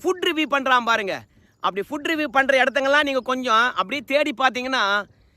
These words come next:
இஸ்லாமியர்கள் யாரெல்லாம் பிரியாணி கடை வச்சுக்கிறாங்களோ, அவங்க மட்டும்தான் இந்த தமிழகத்துல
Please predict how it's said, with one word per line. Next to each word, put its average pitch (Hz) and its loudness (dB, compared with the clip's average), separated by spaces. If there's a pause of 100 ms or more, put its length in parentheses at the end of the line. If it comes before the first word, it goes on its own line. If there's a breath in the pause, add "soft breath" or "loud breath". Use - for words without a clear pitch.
(140)
இஸ்லாமியர்கள் 269 2
யாரெல்லாம் 254 6
பிரியாணி 277 2
கடை 262 0
வச்சுக்கிறாங்களோ, 226 0 (440)
அவங்க 254 2
மட்டும்தான் 277 2
இந்த 247 0
தமிழகத்துல 233 0